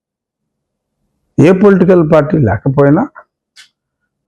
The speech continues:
నాకంటూ పొలిటికల్ అభిమానులు లక్షల సంఖ్యలో ఉన్నారు.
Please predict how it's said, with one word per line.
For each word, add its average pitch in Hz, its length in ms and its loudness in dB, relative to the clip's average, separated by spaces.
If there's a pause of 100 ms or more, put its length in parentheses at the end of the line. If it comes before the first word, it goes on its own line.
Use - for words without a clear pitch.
నాకంటూ 226 580 2
పొలిటికల్ 190 640 0
అభిమానులు 147 760 0 (2750)
లక్షల 143 500 0
సంఖ్యలో 143 420 0
ఉన్నారు. 120 340 -4